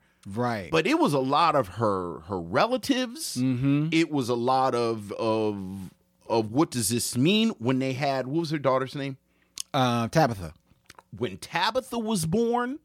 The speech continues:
Speaker 2: there was a
Speaker 1: Mm-hmm.
Speaker 2: lot of whose culture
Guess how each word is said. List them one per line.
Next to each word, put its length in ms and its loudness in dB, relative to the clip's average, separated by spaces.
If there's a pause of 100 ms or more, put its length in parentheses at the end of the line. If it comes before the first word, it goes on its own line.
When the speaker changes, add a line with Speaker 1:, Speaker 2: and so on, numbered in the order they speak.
Speaker 2:
there 280 2
was 200 0
a 40 2
Speaker 1:
Mm-hmm. 120 -2
Speaker 2:
lot 340 2
of 360 2
whose 300 -2
culture 640 0